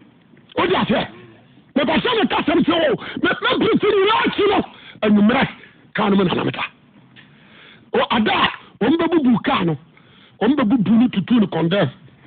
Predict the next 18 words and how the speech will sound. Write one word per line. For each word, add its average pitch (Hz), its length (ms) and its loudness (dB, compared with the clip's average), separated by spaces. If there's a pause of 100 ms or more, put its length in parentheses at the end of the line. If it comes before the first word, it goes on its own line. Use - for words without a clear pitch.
(500)
Wɔn 202 120 2
bubu 196 260 2
no 190 100 4
sɛ, 185 160 -2
me 202 100 2
ho 294 140 2
ahinti 233 360 0
ne 214 120 2
yɛbubu 190 340 0
no, 190 100 2 (500)
sɛ 165 120 -6
te 160 100 -6
sɛ 208 140 0
yɛn. 156 180 0 (1200)
Wɔn 202 180 0
tutu 208 260 0
no 180 80 2
condemn. 151 440 0